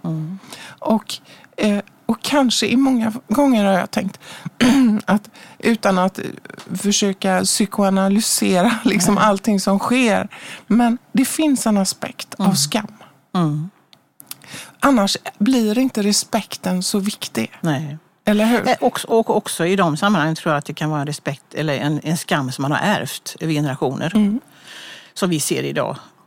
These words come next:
Speaker 1: eh, briserar i gängkriminalitet hos en del av de här barnen. Att det är också föräldrarnas skam som de försöker få upprättelse för.
Speaker 2: Ja, precis.
Speaker 1: Och det, det har ju naturligtvis, det blir en följd av se-, kraftig segregation.
Speaker 2: Mm.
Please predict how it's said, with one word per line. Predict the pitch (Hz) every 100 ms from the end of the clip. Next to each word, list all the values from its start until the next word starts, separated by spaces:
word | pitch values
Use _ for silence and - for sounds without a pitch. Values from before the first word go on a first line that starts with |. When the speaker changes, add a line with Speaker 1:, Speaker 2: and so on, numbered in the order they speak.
| - -
Speaker 1:
eh, | 101
briserar | - 156 160 - 160 120 170
i | 226 160
gängkriminalitet | 156 156 151 120 - 123 - 135 -
hos | 131
en | 123
del | -
av | -
de | -
här |
barnen. | - - 135
Att |
det | 143
är | 135
också | - 135
föräldrarnas | 160 151 131 135 190 -
skam | - - - - - - - _
som | - 151
de | 143
försöker | 135 - 151
få | 143
upprättelse | 131 - - - -
för. | 127 - 139 - _ _ -
Speaker 2:
Ja, | 220 208 190 202 _ _ _ -
precis. | 208 185 190 196 - - _ _ _ _ _ -
Speaker 1:
Och | 170
det, | 160 202 220 214
det | 208 202
har | 226
ju | 156
naturligtvis, | 190 247 202 -
det |
blir | 180 220 185
en |
följd | - 170 165
av | 147
se-, | -
kraftig | 170 190 175 139
segregation. | 139 127 - 131 - 180 208 _ -
Speaker 2:
Mm. | 202